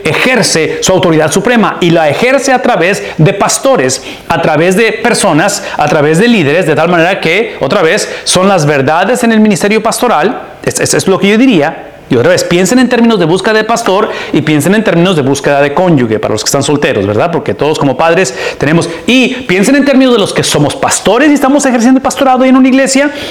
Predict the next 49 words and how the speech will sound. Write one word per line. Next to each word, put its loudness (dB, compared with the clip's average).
y -2
piensen 0
en 0
términos 0
de 0
los -2
que -4
ya 0
estamos -2
casados. -2
Entonces -2
tiene 0
este 0
enfoque 0
doble. 0
Cuando 0
estamos 0
en 4
búsqueda 2
de 0
algo 0
o 2
de 2
alguien -2
y -2
cuando 2
estamos 0
ya 2
viviendo 2
la 2
realidad 0
donde 0
esa 0
búsqueda 0
está -2
ejerciéndose, -2
que -4
es 0
el 0
punto, -2
que -4
tiene 0
que -2
verse 0
a -2
través 0
de -2
estas 0
verdades -2